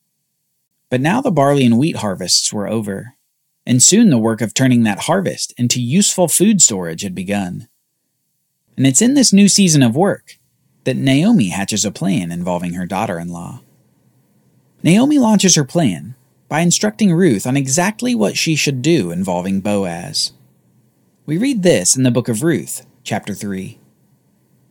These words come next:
Then Naomi, Ruth's mother-in-law, said to her, "My daughter, should I not seek rest for you,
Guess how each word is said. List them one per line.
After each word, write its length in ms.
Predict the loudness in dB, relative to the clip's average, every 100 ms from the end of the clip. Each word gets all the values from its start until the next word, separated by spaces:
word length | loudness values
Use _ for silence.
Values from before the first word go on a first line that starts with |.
| _ _ _ _ _
Then 160 | 2 4
Naomi, 580 | 4 2 2 0 -4 -14 -6
Ruth's 400 | 0 0 0 -2
mother-in-law, 680 | 0 0 0 -2 -4 -6
said 260 | -4 -2 -2
to 80 | -2
her, 360 | -4 -12 -16 -20 _ _ _ _ _ -4
"My 120 | -2
daughter, 400 | 0 -2 -2 -4
should 160 | -4 -2
I 160 | -2
not 240 | -2 -2 0
seek 240 | 0 0
rest 280 | 0 0 -4
for 120 | -4
you, 340 | -2 -4 -6